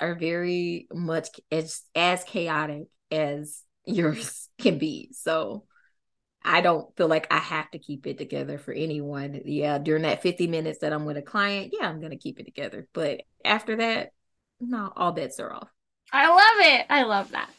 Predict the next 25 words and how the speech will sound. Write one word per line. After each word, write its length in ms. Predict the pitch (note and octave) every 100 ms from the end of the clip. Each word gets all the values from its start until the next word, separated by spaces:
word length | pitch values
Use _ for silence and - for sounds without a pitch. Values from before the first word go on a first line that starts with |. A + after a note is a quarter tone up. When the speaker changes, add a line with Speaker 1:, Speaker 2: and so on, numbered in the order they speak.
| _ - - - - - -
Speaker 2:
Okay, 340 | B3+ G4 G#4
so 260 | G#3 C#4 C4+
after 420 | B3+ C#4+ D#4 D#4+
everything 800 | B3+ B3+ D4 D#4+ E4+ E4 D4 C#4+
that 140 | C4 -
you 160 | B3
have 160 | B3 A3+
so 180 | D4 D4+
graciously 680 | A3+ A3 - G3 F#3+ F#3 -
shared 220 | - D#3+
with 120 | F#3
me, 220 | F3 F#3 G#3+
thank 260 | G#3+ G#3 F#3+
you 240 | F3+ G3+
for 140 | G#3+
being 200 | G3+ G3+
so 180 | G#3+ A#3+
open. 520 | B3+ C4 C4 A3+ B3 C4
What 460 | A3 C4+ - - - _ _ -
do 80 |
you 300 | A#3+ A#3 B3
wish 240 | G#3+ G3+ -
people 260 | G#3 G3+
saw 240 | G3+ G3 F#3+
beyond 520 | F#3+ F#3+ F#3+ F#3+